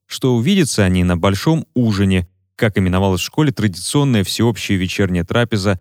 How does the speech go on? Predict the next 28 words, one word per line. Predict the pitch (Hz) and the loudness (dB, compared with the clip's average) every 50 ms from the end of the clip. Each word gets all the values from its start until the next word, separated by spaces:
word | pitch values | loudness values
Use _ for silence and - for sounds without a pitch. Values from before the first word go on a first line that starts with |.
| _ | _
в | - - | -10 -10
столовой. | - - - 104 98 87 80 78 76 - _ _ _ _ _ _ _ _ _ _ _ _ _ _ _ _ _ _ _ _ _ | -6 -2 -2 0 0 -2 -4 -8 -10 -16 _ _ _ _ _ _ _ _ _ _ _ _ _ _ _ _ _ _ _ _ _
Бен | - 92 90 104 127 165 190 196 190 - - | -12 -4 -2 0 2 2 2 0 -2 -2 -2
зашёл | 113 101 117 120 110 - - 117 117 120 104 | 0 0 2 0 0 0 0 0 0 0 0
в | 90 107 | -2 -2
общежитие. | 107 - - 101 90 85 90 82 - - 85 76 76 - _ _ _ _ _ _ _ _ _ _ _ _ _ _ | -2 -2 -2 -4 -4 -2 -4 -6 -8 -10 -14 -18 -18 -20 _ _ _ _ _ _ _ _ _ _ _ _ _ _
На | 101 113 | 0 0
втором | 113 - - 131 123 123 123 117 | 0 2 0 0 2 2 2 2
этаже | 107 - 110 107 98 139 160 147 101 - _ | 2 2 0 2 2 2 2 2 0 -4 _
он | - 110 104 | -2 -2 0
распахнул | 98 101 - - - 110 101 - 143 147 151 117 | 0 -2 -2 -2 -2 -2 -2 0 0 0 0 0
противопожарную | - - 110 - - 107 - 104 98 92 120 123 113 107 107 101 | -2 -4 -2 -2 -2 -2 0 0 0 2 2 0 2 2 0 0
дверь | 82 90 98 139 139 110 | 0 0 0 0 0 0
с | |
широким | - - - 104 98 117 127 - - 113 107 - | -2 -2 -2 0 0 0 0 0 0 -2 -2 0
окном, | - 117 104 - - 135 156 160 143 107 85 80 - - | -2 -4 -4 -2 -2 0 2 2 2 2 0 -2 -6 -10
затянутым | 95 92 87 98 90 - - 151 165 156 139 - 147 135 120 | -8 -4 -2 -2 -2 0 0 0 0 0 0 0 0 0 -2
проволочной | - - 117 123 120 113 123 - - 135 135 | -2 -2 0 0 0 0 -2 -2 -2 -2 -2
сеткой, | 135 - - - 160 117 - - - 80 76 - _ _ _ _ _ _ _ | -2 -2 0 0 0 0 0 -2 -6 -6 -8 -10 _ _ _ _ _ _ _
и | - 147 | -2 0
двинулся | 165 196 220 202 196 180 - - 156 | 2 2 2 4 2 2 2 0 0
по | 135 - 151 | 0 0 0
коридору, | - 165 156 160 139 107 120 120 120 113 113 107 101 - _ _ | 2 2 2 2 2 2 2 4 4 4 2 2 0 -4 _ _
разглядывая | - 95 95 87 82 82 95 98 127 143 143 139 135 131 120 | -2 -2 0 -2 -2 -4 -2 0 0 2 2 2 2 0 0
свой | - - 95 92 87 85 | -2 -2 -2 -2 0 2
новенький | 95 131 165 165 160 151 135 - 139 123 - | 2 2 2 2 0 0 0 0 -2 -2 0
ученический | - 110 101 - - 95 104 113 - - 95 - - - 92 | -2 -4 -4 -4 -2 -2 -2 -2 -2 -4 -6 -6 -6 -6 -8
билет | 85 - - 90 127 165 170 - - | -6 -4 -2 0 2 0 0 -2 -6